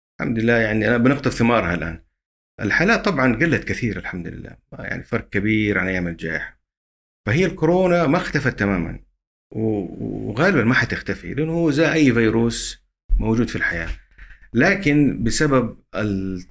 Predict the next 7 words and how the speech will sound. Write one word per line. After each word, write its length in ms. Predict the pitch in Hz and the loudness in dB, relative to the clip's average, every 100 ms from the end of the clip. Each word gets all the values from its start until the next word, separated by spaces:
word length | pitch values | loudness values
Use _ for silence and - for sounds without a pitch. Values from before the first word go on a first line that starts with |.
| 95 | -8
التطعيمات 1200 | 90 85 85 87 - 101 101 107 113 104 95 - - _ - - - - - - | -6 -6 -6 -8 -8 -4 0 2 2 2 -2 -12 -14 _ -8 -8 -8 -14 -16 -10
والفاكسينز 1600 | 110 98 95 95 92 95 90 90 90 92 95 95 - 117 107 92 | -4 0 0 0 0 0 -2 -2 -4 -2 -2 -2 0 2 2 0
اللي 120 | 90 | -2
الحمد 280 | - 110 95 | 0 0 -2
لله 560 | 95 101 98 95 71 | 0 0 0 0 -2
الناس 320 | 92 110 104 | -2 -2 -2
أخذتها 580 | 92 - 95 - 90 92 | -4 -6 -8 -8 -10 -12